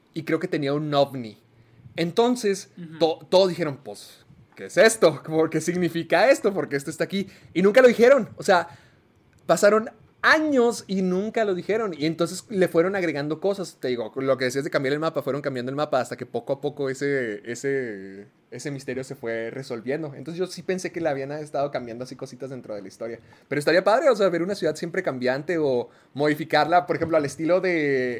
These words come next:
Speaker 1: eh, Spider-Man, que el, el juego de PlayStation cuatro de Spider-Man es en Nueva York, pero el de Miles Morales es de Navidad. Eso estaría padre, o sea, como que agregarle esa temática de a lo mejor por cada,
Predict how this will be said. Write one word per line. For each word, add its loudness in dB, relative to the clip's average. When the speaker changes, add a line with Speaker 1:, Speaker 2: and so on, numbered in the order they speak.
Speaker 1:
eh, -4
Spider-Man, 4
que 0
el, -2
el -10
juego 2
de -6
PlayStation -8
cuatro -8
de -6
Spider-Man -4
es -8
en -6
Nueva -4
York, -2
pero 0
el -4
de -2
Miles -4
Morales 0
es -8
de 0
Navidad. -2
Eso -2
estaría 2
padre, 0
o 0
sea, -4
como -4
que -4
agregarle -4
esa -10
temática -4
de -2
a 0
lo -2
mejor -6
por -2
cada, 2